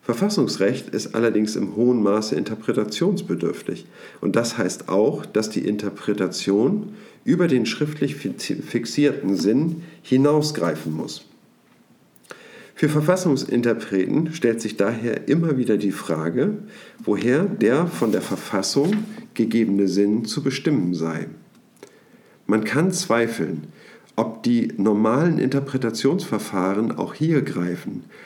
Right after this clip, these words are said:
oder ob die Differenz von Verfassungsrecht, normalen Recht auch die Gesichtspunkte der Interpretation differenziert.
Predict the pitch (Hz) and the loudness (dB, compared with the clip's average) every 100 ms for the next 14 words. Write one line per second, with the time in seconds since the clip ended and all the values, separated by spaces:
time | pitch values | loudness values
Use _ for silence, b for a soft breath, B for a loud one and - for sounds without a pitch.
0 | B B _ 123 123 113 - 120 117 123 | B B _ 2 4 2 0 2 2 2
1 | 123 95 107 151 151 131 - 113 123 131 | 0 2 2 2 0 0 0 -4 -4 -2
2 | 120 104 - 95 131 - - - 98 98 | -2 -2 0 0 0 -4 -6 0 2 4
3 | 98 110 127 113 113 151 151 - B B | 2 2 2 2 2 2 -2 -10 B B
4 | B B B - 107 147 151 - 113 104 | B B B 0 4 4 2 -2 0 2
5 | 113 143 - - - 135 135 123 117 110 | 2 2 0 -6 0 2 2 0 2 0
6 | 123 131 123 131 127 - 143 101 95 - | -2 -4 -4 -4 -2 0 2 2 0 -4
7 | - - - - - | -8 -10 -8 -8 -10